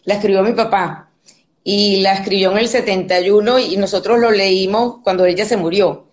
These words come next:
Señalo como, eh, al margen, como conciso, inciso, perdón, que mi papá jamás en la vida permitió que nos enseñaran alemán.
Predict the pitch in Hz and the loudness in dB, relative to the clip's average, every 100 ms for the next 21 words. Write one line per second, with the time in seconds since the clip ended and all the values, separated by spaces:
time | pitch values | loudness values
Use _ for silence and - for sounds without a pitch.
0 | _ _ _ _ _ _ _ _ - 226 | _ _ _ _ _ _ _ _ -8 -2
1 | 226 233 233 240 262 294 302 - - _ | 0 0 0 0 2 2 0 -4 -16 _
2 | _ - 226 226 220 214 208 196 190 180 | _ -2 0 2 2 2 2 2 2 2
3 | - - 196 196 175 - 190 196 208 196 | 0 -2 0 2 2 2 0 0 0 0
4 | 190 208 202 180 175 180 185 214 208 226 | -2 -4 -4 -4 -2 -4 -6 -6 -6 -6
5 | 240 - 202 202 208 220 214 208 208 202 | -8 -10 -4 -4 -2 -4 -2 0 2 2
6 | 208 208 208 - - _ _ _ _ _ | 0 -2 -4 -6 -12 _ _ _ _ _
7 | _ - 214 226 226 226 247 240 233 269 | _ -4 -2 0 0 0 0 0 0 0
8 | 214 202 214 240 220 190 - 190 202 - | 0 0 0 0 0 -2 -2 0 0 0
9 | - 190 190 190 185 170 185 208 170 156 | -2 -2 0 -2 0 0 0 0 0 0
10 | 151 | -6